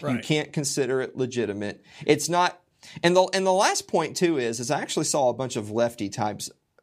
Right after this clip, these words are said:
Speaker 1: saying, "Oh, you know, yes, this is great news. They're, they're, we, we have to,"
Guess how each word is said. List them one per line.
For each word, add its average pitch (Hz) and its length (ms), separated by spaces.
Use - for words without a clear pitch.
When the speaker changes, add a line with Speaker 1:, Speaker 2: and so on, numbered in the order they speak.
Speaker 1:
saying, 120 440
"Oh, 123 180
you 127 140
know, 104 60
yes, 135 800
this 131 180
is 120 160
great 131 320
news. 131 540
They're, 117 260
they're, 117 320
we, 147 160
we 156 200
have 160 260
to," 139 220